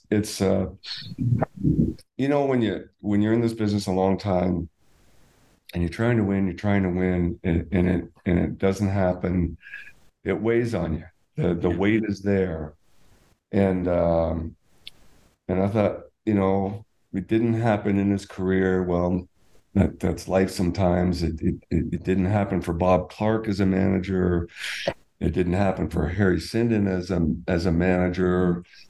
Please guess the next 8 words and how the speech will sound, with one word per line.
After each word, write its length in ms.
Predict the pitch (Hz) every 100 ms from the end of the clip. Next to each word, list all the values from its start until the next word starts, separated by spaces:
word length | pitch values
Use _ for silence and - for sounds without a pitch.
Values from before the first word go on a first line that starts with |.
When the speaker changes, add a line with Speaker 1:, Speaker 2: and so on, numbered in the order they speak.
| _ _ _
Speaker 1:
But 300 | - 80 - - -
God, 280 | 117 110 85
these 180 | 90 90
guys 360 | 95 90 90
are, 440 | 85 82 85 82 -
are 160 | 90 87
all 300 | 92 98 92
outstanding 1040 | 95 - - 101 101 98 92 92 87 82